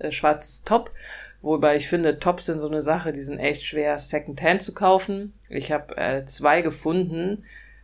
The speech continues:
und ich hab, brauch eigentlich so vier für mein <laughs> Leben und muss mir die wahrscheinlich dann jetzt doch neu kaufen. In Köln gibt's Vintage und Rags, die haben auch einen Online-Shop, hab ich gesehen.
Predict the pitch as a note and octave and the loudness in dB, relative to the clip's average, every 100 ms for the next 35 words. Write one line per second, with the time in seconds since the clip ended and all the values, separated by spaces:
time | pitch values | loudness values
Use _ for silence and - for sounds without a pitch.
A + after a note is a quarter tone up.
0 | _ - C#3+ D3+ D3 - C#3 D3+ - D3+ | _ -8 -6 -6 -6 0 2 2 2 0
1 | C3+ C#3 - G#3+ A3 G3+ B3+ - - F3 | -4 -8 -6 2 4 4 2 -4 -4 -4
2 | - - - - A#3 D4 - - F3 - | 6 8 10 8 8 6 2 -6 -4 2
3 | D#4+ D4+ - - - - - D3 D#3 D3+ | 2 2 -6 -12 -12 -16 -6 -2 0 0
4 | E3+ C#3 C3+ C3+ C#3+ C#3+ C#3 C#3 C3+ C#3+ | -2 -2 -2 -2 -6 -8 -6 -6 -6 -6
5 | C#3+ - B2+ B2 B2+ C3 C3+ C3 - D3+ | -8 -8 -12 -12 -14 -14 -14 -10 -6 -2
6 | D3 A#3+ A3+ G#3+ F3+ F3+ E3 - C#3 D#3 | 2 4 4 2 0 0 0 -2 0 0
7 | - - - D3 C#3+ C3+ C3+ D#3+ D3+ C#3 | 0 -6 -8 -8 -6 -6 -4 -4 -4 -8
8 | F#3 F#3+ D3+ D3 D#3+ D3+ F#3 | -10 -10 -12 -12 -12 -8 -8